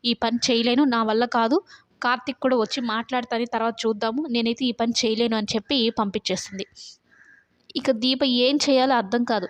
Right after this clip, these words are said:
తల పట్టుకొని ఏడుస్తూ ఉంటుంది. "దేవుడా, నాకున్న ఈ ఒక్క అవకాశాన్ని కూడా నేను వినియోగ-, వినియోగించుకోలేకపోతున్నాను,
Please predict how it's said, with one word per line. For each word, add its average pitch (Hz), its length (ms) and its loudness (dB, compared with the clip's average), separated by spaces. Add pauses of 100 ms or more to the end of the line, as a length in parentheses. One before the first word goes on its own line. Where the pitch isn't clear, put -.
తల 226 180 -2
పట్టుకొని 240 560 -2 (160)
ఏడుస్తూ 214 420 0
ఉంటుంది. 208 400 -4 (540)
"దేవుడా, 240 400 -2 (180)
నాకున్న 233 480 -4
ఈ 269 160 2
ఒక్క 214 340 -2
అవకాశాన్ని 254 580 0
కూడా 233 240 0
నేను 226 180 0
వినియోగ-, 226 520 0
వినియోగించుకోలేకపోతున్నాను, 214 1500 -2